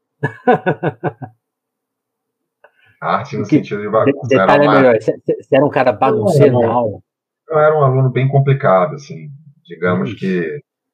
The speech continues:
Speaker 2: não era um, um exemplo. E também faz parte, não, não me arrependo, assim, a gente,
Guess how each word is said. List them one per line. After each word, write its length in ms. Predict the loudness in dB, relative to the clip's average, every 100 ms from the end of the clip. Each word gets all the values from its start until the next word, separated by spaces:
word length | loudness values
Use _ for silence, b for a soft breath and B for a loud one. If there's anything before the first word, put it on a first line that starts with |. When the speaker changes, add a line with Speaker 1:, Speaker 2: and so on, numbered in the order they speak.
| _
Speaker 2:
não 200 | -2 0
era 280 | 2 2 2
um, 380 | -2 -4 -8 -14 _ _ _ _ _ -8
um 100 | -4
exemplo. 680 | -4 -2 -2 -2 -4 -10 -10 _ _ _ _ _ _
E 580 | -8 -4 -4 -4 -6 -6 -2
também 220 | -2 0
faz 220 | -2 -2
parte, 360 | 0 -2 -2 -4
não, 300 | -4 -4 -6
não 140 | -6
me 80 | -6
arrependo, 520 | -2 -4 -2 -2 0
assim, 180 | -2 -4
a 100 | -8
gente, 540 | -8 -12 -12 -10 -10